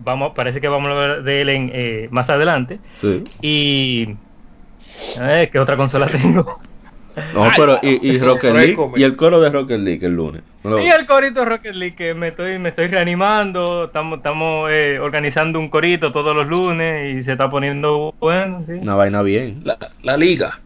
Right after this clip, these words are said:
Speaker 2: Sí, mister Arte, ya que usted
Speaker 1: <laughs>
Speaker 2: interactuó, dale para allá.
Speaker 3: Ah, bueno, yo ya justamente hoy ya terminé por fin la Mafia tres con todo su ending.
Speaker 2: Bárbaro.
Speaker 3: Muy her-, muy hermoso, porque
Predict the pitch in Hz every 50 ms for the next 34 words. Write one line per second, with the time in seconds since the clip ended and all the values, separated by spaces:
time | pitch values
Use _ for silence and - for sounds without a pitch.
0 | - - - - - 87 90 92 98 120 143 - - - 127 117 - 151 160 147
1 | 117 - 113 110 127 151 - 135 - 196 135 131 123 110 - 208 - - 190 175
2 | 131 127 117 131 123 120 110 - - 123 127 123 117 117 117 123 117 120 113 123
3 | 160 175 - - - - - - - - - - - - - - - - - -
4 | - - - - - - - - - - - - - 139 147 151 170 208 202 160
5 | 135 135 139 143 143 147 143 143 139 139 131 139 135 131 131 131 131 131 180 202
6 | 196 - - 190 185 185 180 165 - 185 175 170 160 151 - - 147 139 135 -
7 | 135 135 135 131 131 135 131 127 - 127 131 131 - 139 131 131 127 123 120 127
8 | 135 131 - 123 113 113 131 165 165 160 120 90 - - - - - - - -
9 | - - 127 127 127 - 139 147 143 - 135 135 147 143 135 131 131 143 156 -
10 | - - - - - - - - - - 98 131 151 131 90 - - - - 135
11 | 151 165 160 139 107 - - - - - - - - - 185 202 202 196 170 170
12 | 175 170 160 - - 156 - - - 143 135 139 143 135 131 127 -